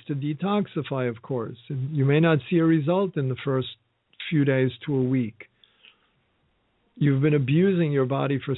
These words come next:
so long, you might have to give yourself one to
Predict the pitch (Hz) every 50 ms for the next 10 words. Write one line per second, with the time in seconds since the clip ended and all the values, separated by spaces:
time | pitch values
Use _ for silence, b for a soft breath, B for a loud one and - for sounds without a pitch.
0 | - - 170 156 165 160 151 160 180 180 160 143 147 160 165 160 _ _ _ _
1 | _ _ _ _ _ _ _ _ _ _ _ _ _ _ _ _ _ _ _ -
2 | 147 147 147 165 175 175 175 180 185 147 - 170 160 160 185 214 233 208 170 -
3 | - 147 135 127 - - 147 143 143 143 139 127 - 135